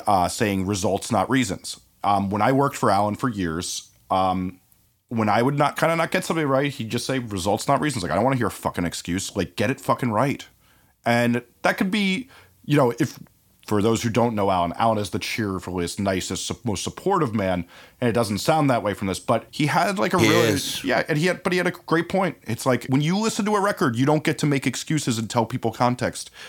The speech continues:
Speaker 1: They don't care that you didn't have money. You don't care that the band didn't rehearse. They wanna hear something good. Figure it the fuck out. And, you know, that results, not reasons trickled everywhere. But to say that, like, when I had that on my desk where I mixed, that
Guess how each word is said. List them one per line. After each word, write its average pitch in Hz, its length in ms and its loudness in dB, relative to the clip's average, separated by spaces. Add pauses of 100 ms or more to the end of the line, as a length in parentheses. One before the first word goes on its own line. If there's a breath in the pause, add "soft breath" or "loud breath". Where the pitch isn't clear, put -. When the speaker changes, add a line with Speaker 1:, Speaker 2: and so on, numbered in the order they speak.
(120)
Speaker 1:
They 123 80 2
don't 170 200 0
care 185 220 0
that 180 120 -2
you 175 100 -2
didn't 165 140 0
have 165 100 2
money. 151 300 2 (200 loud breath)
You 123 100 0
don't 156 220 0
care 156 340 0
that 151 120 -2
the 156 160 0
band 143 340 0
didn't 151 180 -2
rehearse. 135 420 0 (360 loud breath)
They 147 120 2
wanna 165 200 2
hear 147 220 0
something 160 340 -4
good. 156 300 0
Figure 143 260 0
it 175 80 -2
the 143 80 0
fuck 147 300 0
out. 156 320 0 (340)
And, 127 440 0 (240)
you 135 140 2
know, 143 120 4
that 139 240 2
results, 151 380 4
not 160 140 4
reasons 156 320 0
trickled 139 280 0
everywhere. 135 280 4
But 123 260 0
to 143 100 0
say 160 300 2
that, 143 340 2
like, 117 220 2
when 113 120 2
I 113 120 4
had 120 300 2
that 123 200 2
on 110 140 4
my 104 160 4
desk 107 380 0
where 110 100 4
I 98 80 4
mixed, 98 480 -2
that 101 180 2